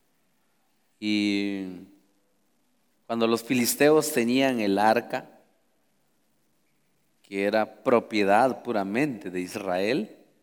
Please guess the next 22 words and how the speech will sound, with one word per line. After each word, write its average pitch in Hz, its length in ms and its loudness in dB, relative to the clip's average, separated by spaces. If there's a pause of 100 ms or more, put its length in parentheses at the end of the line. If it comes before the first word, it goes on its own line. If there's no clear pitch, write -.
(520)
de 104 100 -6
Dios 120 400 0
hacia 104 280 -2
su - 160 -16
pueblo, 196 360 -14 (1700)
resulta 190 500 4
de 170 180 4
que 110 720 2 (1160)
todas 170 220 6
las 151 140 8
maldiciones 131 880 2
que 113 140 0
les 104 220 0
empe-, 98 300 -6
se - 160 -4
les 110 200 0
empezó 98 340 -4
a 143 80 2
venir 127 500 -2
a 107 40 -2
aquel 95 260 -6
pueblo, 101 460 -4